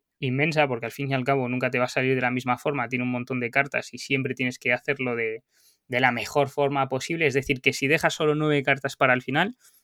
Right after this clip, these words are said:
difícilmente de-, vas a conseguir la victoria, entre comillas, porque después hay una tabla de puntuación, para que no sea tran-, tan frustrante, entiendo yo.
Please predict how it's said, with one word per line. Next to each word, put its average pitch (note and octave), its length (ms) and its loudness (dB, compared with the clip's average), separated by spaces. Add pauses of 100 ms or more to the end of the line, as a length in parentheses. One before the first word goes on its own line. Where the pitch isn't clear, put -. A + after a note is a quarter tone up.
(120)
difícilmente C#3+ 840 2
de-, C3 180 4
vas B2+ 240 0
a C#3+ 60 -2
conseguir C3 680 0
la B2+ 220 2
victoria, G#2+ 500 -6 (140)
entre A2+ 280 -12
comillas, A#2 460 -8
porque A2+ 200 -12
después - 280 -10
hay A#2+ 80 -4
una A2+ 140 -6
tabla A#2 220 -2
de G#2+ 100 -2
puntuación, G#2 580 -8 (180)
para - 140 -12
que A2+ 60 -8
no A2 140 -8
sea A2+ 180 -4
tran-, A2+ 300 -4 (120)
tan B2+ 240 0
frustrante, A2+ 720 -8
entiendo A2 380 -14
yo. A2 160 -16